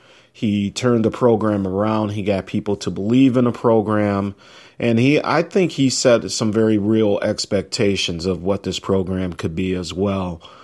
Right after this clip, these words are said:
Um, Jerry Kill is a very, um, dedicated coach, as we know. He spends a lot of time,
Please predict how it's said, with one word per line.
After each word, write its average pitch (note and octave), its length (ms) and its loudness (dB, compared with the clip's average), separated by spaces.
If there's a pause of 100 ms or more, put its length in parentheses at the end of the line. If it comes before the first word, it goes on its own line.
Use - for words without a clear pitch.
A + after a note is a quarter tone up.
(400)
Um, F2+ 320 -8
Jerry A2 300 4
Kill G#2+ 600 4 (380)
is G2+ 420 -2
a G2 160 -2
very, G#2 720 2
um, F#2 640 -6
dedicated G#2+ 600 2
coach, B2+ 480 2
as G#2+ 180 2
we G#2+ 200 2
know. G#2 380 0
He G2 160 -4
spends F#2+ 360 -4
a F#2+ 60 -2
lot G2 280 -2
of F#2 80 -6
time, G2+ 600 -2